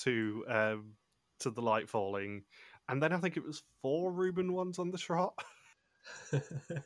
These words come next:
Um, and then it was the, the family photo on the wagon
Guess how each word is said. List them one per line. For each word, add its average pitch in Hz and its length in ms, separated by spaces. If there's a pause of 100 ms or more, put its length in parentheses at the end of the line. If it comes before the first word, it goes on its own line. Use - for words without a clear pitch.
(600)
Um, 117 320
and 120 160
then 123 200
it 113 100
was 113 180
the, 107 440 (160)
the 147 60
family 107 280
photo 107 320
on 101 100
the 98 60
wagon 98 420